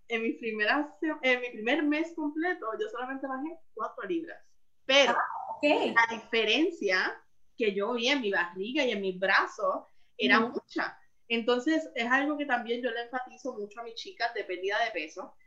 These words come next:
Speaker 1: Y yo les digo, "Olviden la balanza.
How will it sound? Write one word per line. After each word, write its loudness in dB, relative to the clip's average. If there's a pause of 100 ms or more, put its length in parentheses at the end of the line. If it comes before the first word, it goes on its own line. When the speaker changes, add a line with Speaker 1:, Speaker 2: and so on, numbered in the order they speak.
(340)
Speaker 1:
Y -4
yo 4
les 2
digo, 0 (260)
"Olviden -4 (260)
la 0
balanza. -12